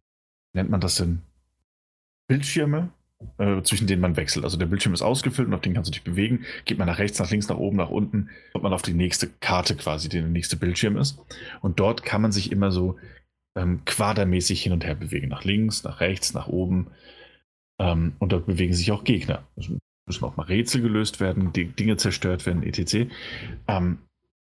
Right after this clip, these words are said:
man bewegt sich aber immer nur ruckartig. Also man, ich weiß nicht, wie ich das anders beschreiben soll. Also man bewegt sich nicht, ähm, flüssig über diese Spielwelten, sondern, ähm, immer so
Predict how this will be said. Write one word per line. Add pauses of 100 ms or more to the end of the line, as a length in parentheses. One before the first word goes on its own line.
(460)
man
bewegt
sich
aber
immer
nur
ruckartig.
Also
man,
ich
weiß
nicht,
wie
ich
das
anders
beschreiben
soll.
Also
man
bewegt
sich
nicht,
ähm, (1300)
flüssig (560)
über
diese
Spielwelten, (500)
sondern,
ähm, (680)
immer
so